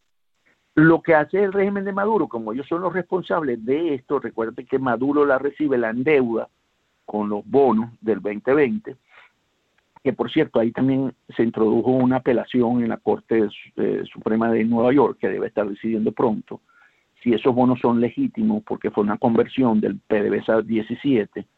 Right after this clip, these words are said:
dos mil diecisiete al dos mil veinte, sin autorización de la Asamblea, que en ese momento la Asamblea actuaba en el diecisiete, legalmente, ¿verdad? Fue un, una deuda adquirida sin aprobación de la Asamblea Nacional. Entonces, eh,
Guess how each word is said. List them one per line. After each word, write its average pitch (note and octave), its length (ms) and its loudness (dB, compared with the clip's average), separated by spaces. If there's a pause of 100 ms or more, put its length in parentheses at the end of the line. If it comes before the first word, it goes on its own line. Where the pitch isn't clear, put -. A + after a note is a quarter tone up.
(280)
dos G#2 160 -2
mil G#2+ 100 2
diecisiete A#2 460 0
al G2+ 80 0
dos G2 140 -2
mil A2 160 0
veinte, A#2+ 400 0 (180)
sin E3 180 4
autorización A2 600 0
de A#2+ 80 4
la A#2+ 80 6
Asamblea, A2 400 2
que F#2+ 100 -10
en G#2 60 -6
ese G2+ 180 -6
momento A#2+ 340 -2
la A2+ 100 0
Asamblea G2+ 360 -4
actuaba G#2+ 540 -4 (480)
en G2+ 160 -6
el F#2+ 120 -10
diecisiete, A2 720 0 (460)
legalmente, G#2 880 2 (460)
¿verdad? - 320 -8
Fue A2 100 -2
un, G#2+ 240 -4
una G#2 360 0
deuda A2+ 240 4
adquirida A#2+ 400 0
sin G2 160 -8
aprobación G2 420 -6
de G#2 80 -2
la A2+ 60 2
Asamblea G#2+ 340 -2
Nacional. A#2+ 400 -2 (560)
Entonces, A2 560 0
eh, A2 500 4